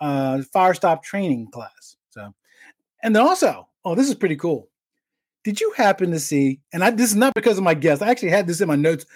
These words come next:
before she agreed to do this show. Did you see the September to October cable installation and maintenance issues. I have to do it like this. Ugh.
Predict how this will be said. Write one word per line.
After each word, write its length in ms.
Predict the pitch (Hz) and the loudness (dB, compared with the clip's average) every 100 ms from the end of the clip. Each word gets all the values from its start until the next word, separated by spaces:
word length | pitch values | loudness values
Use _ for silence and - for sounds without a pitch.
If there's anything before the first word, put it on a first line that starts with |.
| _ - | _ -14
before 300 | - 190 175 | -6 -4 -2
she 140 | 160 | -4
agreed 220 | 143 156 | -6 -6
to 40 | 127 | -2
do 160 | 151 | 0
this 140 | 123 - | -2 -4
show. 340 | 156 123 101 _ _ _ _ _ _ - | -6 -8 -10 _ _ _ _ _ _ -10
Did 120 | 180 | 0
you 100 | 277 | 0
see 200 | 285 277 | 2 2
the 120 | 262 | 2
September 500 | 240 262 - 240 240 | 2 0 2 2 4
to 60 | 226 | 4
October 720 | 226 220 214 220 208 208 196 _ _ _ _ _ - | 2 2 2 2 4 2 0 _ _ _ _ _ -2
cable 280 | 214 208 190 | 2 2 2
installation 460 | 202 185 190 190 | -2 0 0 2
and 80 | 156 | 0
maintenance 420 | 147 175 170 180 - | 2 0 -4 -10 -8
issues. 200 | 180 185 - _ _ _ - | -4 -4 -6 _ _ _ -10
I 20 | |
have 60 | 285 | -4
to 60 | |
do 100 | 330 | 0
it 40 | 349 | 0
like 140 | 349 | 0
this. 420 | 339 339 320 - - - - 294 269 277 262 262 | 2 2 2 -2 -10 -20 -20 _ _ _ -20 -8
Ugh. 260 | 247 170 | -4 -4